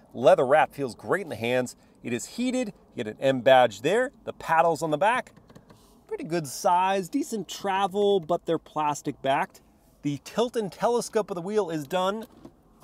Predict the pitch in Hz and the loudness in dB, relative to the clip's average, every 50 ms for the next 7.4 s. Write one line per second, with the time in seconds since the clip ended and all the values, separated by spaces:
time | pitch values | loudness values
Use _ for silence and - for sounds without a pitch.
0 | - _ _ - - - - - _ - - - - - - _ _ - 370 349 | -20 _ _ -18 -16 -16 -16 -16 _ -20 -20 -20 -20 -20 -20 _ _ -12 -8 -6
1 | 294 208 139 120 107 104 104 98 98 - - - 175 - 220 220 - 226 214 - | -4 -4 -4 -4 -4 -4 -4 -6 -6 -8 -12 -14 -8 -6 -4 -4 -4 -6 -8 -8
2 | - - 208 127 95 - _ - 147 - - - - 117 117 123 - - 127 117 | -6 -4 -4 -4 -4 -6 _ -18 -18 -18 -10 -6 -4 -4 -4 -4 -6 -10 -12 -10
3 | 110 113 107 98 - - - - 120 117 110 104 101 - 110 110 104 104 - - | -10 -12 -14 -14 -18 -10 -4 -2 -2 0 0 -2 -2 -4 -4 -6 -8 -8 -10 -12
4 | 104 98 90 _ _ _ _ _ _ - 190 202 180 214 214 180 135 156 180 185 | -14 -14 -14 _ _ _ _ _ _ -8 -8 -4 0 0 0 0 0 -2 -4 -4
5 | 147 - - 185 180 160 - - 185 175 135 135 127 113 117 139 123 143 135 120 | -6 -6 -4 -2 -2 -2 -4 -6 -6 -6 -6 -6 -6 -6 -6 -8 -8 -8 -8 -8
6 | 139 127 131 123 127 127 120 117 - 110 104 90 127 123 117 - - - 120 113 | -8 -8 -6 -6 -6 -6 -6 -8 -10 -12 -10 -10 -10 -10 -10 -10 -10 -10 -10 -8
7 | 95 - 165 196 220 220 202 | -6 -4 -4 -4 -6 -8 -14